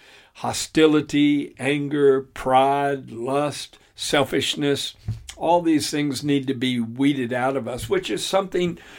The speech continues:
the gardener delights to do, and he knows how to do it well. Now look at the church that that statement was made to. That's First Corinthians chapter three, verse nine.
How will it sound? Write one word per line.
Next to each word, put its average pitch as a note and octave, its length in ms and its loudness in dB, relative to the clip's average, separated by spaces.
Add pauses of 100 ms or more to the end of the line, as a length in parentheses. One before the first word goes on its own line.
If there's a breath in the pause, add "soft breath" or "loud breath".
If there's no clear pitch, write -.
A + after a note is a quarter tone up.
(140 loud breath)
the E3+ 140 4
gardener D#3 480 6
delights C#3 600 4
to - 160 -8
do, D#3+ 440 -2 (420)
and B2+ 160 -6
he B2+ 100 -4
knows C#3 360 -2
how C3+ 160 0
to B2 100 -6
do A#2+ 240 -2
it A2+ 160 -10
well. C3+ 440 0 (1160 loud breath)
Now E3+ 120 2
look A3+ 240 6
at B3 100 0
the G#3 120 8
church - 1000 2 (280)
that C3+ 220 4
that F3 260 0
statement C3+ 600 0
was A#2+ 240 -4
made C3 720 0
to. A2+ 440 -6 (400)
That's G3 180 -2
First - 360 0
Corinthians C#3 500 -2
chapter C3 380 -2
three, D#3 260 0
verse A#2+ 400 -4
nine. E3+ 580 -4